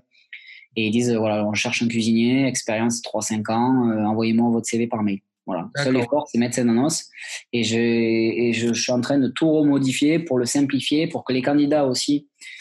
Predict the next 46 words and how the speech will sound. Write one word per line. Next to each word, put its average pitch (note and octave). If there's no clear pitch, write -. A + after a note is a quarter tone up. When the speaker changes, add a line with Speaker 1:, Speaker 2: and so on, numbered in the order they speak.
Speaker 1:
euh, A2+
parce A#2
qu'ils C3
m'envoyaient B2
beaucoup C#3
de D#3+
mails, D3+
ils C3+
me B2+
disaient, A#2+
mais, C#3
mais C#3
je A2+
vois A#2
pas D#3+
d'annonce C3
sur A#2
votre G2+
site. A#2
Euh, G#2+
voilà, G#2+
les G#2+
candidats A#2
ne B2
comprenaient A#2
pas A#2+
pourquoi, -
en C3
arrivant A2+
sur A#2+
un A2
site, C3
ils -
voyaient G#2+
pas A#2
d'annonce, B2+
ils -
pouvaient G#2
pas B2
postuler. A#2+
C'était B2
assez, A#2+
euh, G#2+
frustrant A#2+
pour A2+
eux. D3+